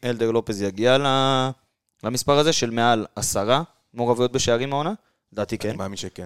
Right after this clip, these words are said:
Speaker 1: אני מאמין
Speaker 2: בקצב
Speaker 1: שכן.
Speaker 2: הזה כן.
Speaker 1: בקצב הזה כן. ודבר שני, זה גיל השחקנים בהפועל באר שבע. כי אני לא יודע, דיברנו על גורדנה, לא יודע כמה אתה יכול לבנות על הכושר הזה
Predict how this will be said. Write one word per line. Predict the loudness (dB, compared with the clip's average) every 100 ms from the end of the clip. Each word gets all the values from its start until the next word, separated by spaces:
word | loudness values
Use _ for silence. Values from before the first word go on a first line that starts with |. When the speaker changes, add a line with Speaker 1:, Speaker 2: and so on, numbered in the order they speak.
| -10
Speaker 1:
אני | -6
מאמין | -6 -4
Speaker 2:
בקצב | -2 0
Speaker 1:
שכן. | 0 0
Speaker 2:
הזה | -2 -6
כן. | -12 -20 _
Speaker 1:
בקצב | -8 -6 -4
הזה | -4 -4
כן. | -4 -4 -6 _ _ _ -10
ודבר | -2 2 4 4 2
שני, | 2 0 0 -2 -4 -6 _ _ _ _ _ -14
זה | -10 -4 0 0 0 0 0 0 0 0 -2 -6 _ _ _
גיל | -2 2
השחקנים | 2 0 -4 -4 -2 -2
בהפועל | 0 0 0 -2
באר | -4 -6
שבע. | -8 -10 -14 _ _ _ _ _ _ _ _ _ _ _
כי | -10 -6 -2 0 2 2 2 0 -4 _ _ -8
אני | -2
לא | 4 8 8
יודע, | 6 6 6 4 0 _ _ _
דיברנו | -2 2 4 2
על |
גורדנה, | 0 -2 2 0 0 -8 _ _ _ _ _ -10
לא | 2 4
יודע | 6 4
כמה | 2 0
אתה | 0
יכול | 2 2 2
לבנות | 0 0 2
על | 2 4
הכושר | 2 2 -2 -6 _ 0 2 4 4
הזה | 2 2 2 4